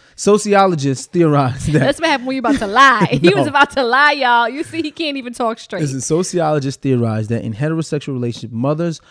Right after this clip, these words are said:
Speaker 1: are more unhappy with their marriages after they have children because they tend to take on more second shift work, childcare, and housework, and begin to feel that their relationships are no longer fair.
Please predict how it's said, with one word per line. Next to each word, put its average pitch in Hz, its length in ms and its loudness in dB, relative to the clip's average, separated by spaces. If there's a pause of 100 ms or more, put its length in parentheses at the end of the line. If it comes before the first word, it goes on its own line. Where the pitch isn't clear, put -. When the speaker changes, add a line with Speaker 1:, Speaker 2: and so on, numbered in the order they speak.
(140)
Speaker 1:
are 120 100 -4
more 151 280 0
unhappy 147 520 -4
with 120 160 -8
their 123 100 -6
marriages 120 500 -6
after 151 280 -4
they 147 100 -2
have 135 220 -4
children 123 340 -6
because 120 240 -8
they 113 140 -8
tend 139 260 -8
to 127 80 -14
take 131 320 -10
on 117 200 -10 (260)
more 147 320 2
second 143 400 -2
shift - 260 -4
work, 110 240 -4 (320)
childcare, 151 680 0
and 127 120 -6
housework, 113 580 -8
and 127 160 -8
begin 139 320 -6
to 143 140 -10
feel 143 340 -6
that 120 160 -8
their 120 140 -8
relationships 120 580 -8
are 123 120 -12
no 120 180 -6
longer 117 320 -8
fair. 123 400 -4